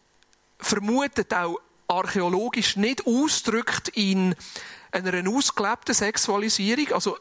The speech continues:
es gibt nicht starke Hinweise, die darauf schliessen, dass jetzt in Ephesus im Artemis-Tempel Tempelprostitution gegeben hat. Das war in anderen Tempeln,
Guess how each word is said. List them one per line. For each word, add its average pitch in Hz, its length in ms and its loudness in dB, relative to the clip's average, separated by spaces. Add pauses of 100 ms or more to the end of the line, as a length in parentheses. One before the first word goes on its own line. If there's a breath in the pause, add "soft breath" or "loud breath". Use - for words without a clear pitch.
es - 160 0
gibt 208 240 -2 (240)
nicht 214 300 0
starke 202 420 0
Hinweise, 202 500 0
die 175 60 0
darauf 190 280 0 (200)
schliessen, 190 480 0
dass 165 180 -2
jetzt 170 300 0 (100)
in 165 140 -2
Ephesus 196 640 0 (220 loud breath)
im 165 120 0
Artemis-Tempel 170 840 -2 (320 loud breath)
Tempelprostitution 202 1300 -2
gegeben 185 320 -2
hat. - 400 -6 (480 loud breath)
Das 190 220 -2
war 190 80 0
in 175 40 2 (120)
anderen 240 460 0
Tempeln, 160 500 -4